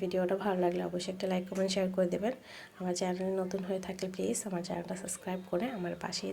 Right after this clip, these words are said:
থেকে যেতে পারেন। তো ইনশাআল্লাহ নেক্সট কোনো ভিডিওতে আবার দেখা হবে। কাজ দেখেই ভিডিওটা শুরু করলাম, কাজ দেখেই ভিডিওটা শেষ করলাম। আসলে যেহেতু ডেইলি লাইফ ব্লগ, এটাই হচ্ছে নিয়ম। তো ইনশাআল্লাহ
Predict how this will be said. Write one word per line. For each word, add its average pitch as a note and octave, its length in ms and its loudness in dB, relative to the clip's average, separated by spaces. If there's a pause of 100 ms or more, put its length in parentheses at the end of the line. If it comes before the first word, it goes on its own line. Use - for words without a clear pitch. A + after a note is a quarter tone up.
থেকে F#3+ 180 -4
যেতে F#3 220 -2
পারেন। F3+ 340 -2 (2000)
তো A#3 60 0 (160)
ইনশাআল্লাহ G3 360 0
নেক্সট F#3+ 220 -4
কোনো G3+ 180 2
ভিডিওতে F#3 260 0
আবার F#3 240 0 (100)
দেখা F#3 260 -8
হবে। F3+ 200 0 (180)
কাজ F#3+ 140 0 (180)
দেখেই A3 360 2 (140)
ভিডিওটা G#3 380 2
শুরু G3+ 240 2
করলাম, G3 280 -2 (160)
কাজ E3 120 0 (140)
দেখেই F3+ 320 -4 (140)
ভিডিওটা G#3+ 320 0
শেষ G#3 220 -2 (120)
করলাম। F#3+ 300 -2 (220)
আসলে F3+ 260 -2
যেহেতু F#3 300 -2
ডেইলি F3 300 6
লাইফ F3+ 220 4
ব্লগ, F3+ 160 -2 (180)
এটাই F3+ 300 -2
হচ্ছে F#3+ 200 -2 (100)
নিয়ম। F3 280 -4 (640)
তো - 100 -6 (1300)
ইনশাআল্লাহ A3 380 2